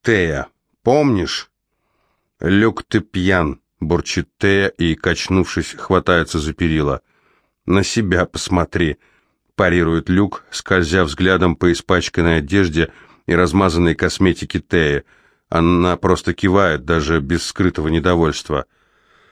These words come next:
«Ты прав. Я бывала на грани достаточно часто, чтобы понимать, сейчас на грани ты».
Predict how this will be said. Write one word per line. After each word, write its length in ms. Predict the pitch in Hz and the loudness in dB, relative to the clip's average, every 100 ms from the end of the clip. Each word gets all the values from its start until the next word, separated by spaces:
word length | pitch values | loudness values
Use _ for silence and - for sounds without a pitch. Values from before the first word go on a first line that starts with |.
| _ _ _ | _ _ _
«Ты 300 | - 185 190 - _ | 0 0 0 -8 _
прав. 540 | 113 110 101 - - - _ _ _ _ | 0 2 0 -4 -14 -20 _ _ _ _
Я 320 | 92 98 135 | -2 0 2
бывала 500 | 160 147 123 131 131 | 2 2 2 0 0
на 180 | 117 107 | 0 0
грани 340 | 95 110 113 104 | 0 0 0 2
достаточно 800 | 104 98 - 90 - - 90 82 | 0 0 0 0 0 -2 -2 -2
часто, 420 | - 104 113 98 | 2 0 0 -6
чтобы 320 | - 92 85 | -2 0 0
понимать, 580 | - 85 85 90 98 - _ _ _ _ | 0 0 2 2 0 -4 _ _ _ _
сейчас 720 | - - 85 - 104 101 - - | -14 -6 -6 -2 0 0 0 -2
на 200 | 98 90 | 0 2
грани 540 | 76 90 90 90 90 85 _ | 0 0 2 2 -2 -4 _
ты». 240 | 82 67 | -6 -6